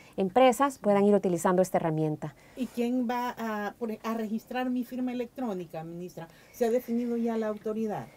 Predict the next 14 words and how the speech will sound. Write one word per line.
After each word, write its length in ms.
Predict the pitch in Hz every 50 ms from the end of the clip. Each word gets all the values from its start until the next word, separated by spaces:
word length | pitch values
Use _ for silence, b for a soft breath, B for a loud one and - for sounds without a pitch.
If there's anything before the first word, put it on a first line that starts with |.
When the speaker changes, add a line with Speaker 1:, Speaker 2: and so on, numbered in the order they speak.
| - -
Speaker 1:
Sí, 300 | - - - 254 - - -
hemos, 560 | 226 233 240 247 262 277 285 277 262 - -
eh, 300 | - 226 208 196 190 - -
el, 180 | 214 214 208 208 -
el 100 | 208 208
Ministerio 640 | 208 202 202 190 - - 269 269 311 330 330 311
de 120 | 262 226 220
Economía 520 | 220 226 208 202 202 214 233 254 302 320
tiene, 580 | - - 233 233 233 240 240 247 254 247 240 - -
eh, 240 | 202 180 175 - -
un 360 | - 220 214 226 233 233 220
rol 420 | 214 214 240 240 240 226 208 185 170
de 80 | 196
acreditar 800 | 190 180 - 180 190 185 180 180 185 - - 277 294 262 220 185